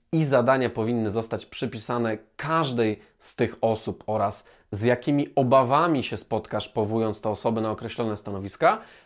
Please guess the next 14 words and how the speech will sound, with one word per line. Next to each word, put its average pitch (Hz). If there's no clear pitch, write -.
dowiesz 190
się 131
z 110
następnych 113
odcinków -
naszej 104
serii. 95
Ale 185
wracamy 135
do 117
rozstawiania 104
rodoszachów. 117
Figura 147
pierwsza. 139